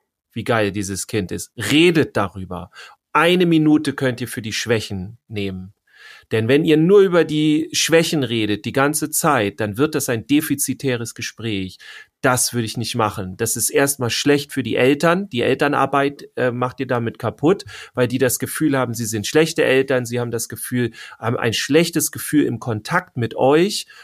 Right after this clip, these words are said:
und zeigt ihnen das. Das ist nicht irgendwie eine platte Lobhudelei oder so. Die,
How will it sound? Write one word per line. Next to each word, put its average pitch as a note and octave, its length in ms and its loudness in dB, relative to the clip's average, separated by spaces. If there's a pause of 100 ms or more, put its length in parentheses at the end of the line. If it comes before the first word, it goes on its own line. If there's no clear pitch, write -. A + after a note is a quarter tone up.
(220)
und B2+ 280 0
zeigt F#3+ 600 2
ihnen C#3 260 0
das. G#2+ 260 0
Das B2 240 -4
ist - 240 0
nicht G3+ 600 0
irgendwie F#3+ 460 2
eine E3+ 120 0
platte E3+ 440 2
Lobhudelei E3 920 2
oder A2+ 240 0
so. G#2+ 280 -2 (720)
Die, - 160 -4